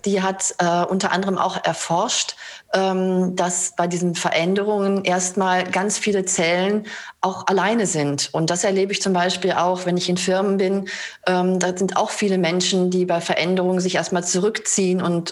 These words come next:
ähm, vielleicht auch Angst haben vor der Veränderung. Und, äh, letztendlich kann man irgendwann auch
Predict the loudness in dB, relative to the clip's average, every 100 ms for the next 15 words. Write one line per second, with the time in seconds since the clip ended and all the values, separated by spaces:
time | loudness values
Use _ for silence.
0 | 0 0 -2 -2 -2 -2 -2 0 -2 -2
1 | 0 0 0 0 0 -2 -2 -2 -2 0
2 | 0 0 0 0 -4 -8 -12 -12 -12 -4
3 | 0 2 2 2 2 2 2 0 0 0
4 | 0 0 0 0 -2 -8 -14 -12 -4 0
5 | 2 2 0 0 0 2 2 2 0 -4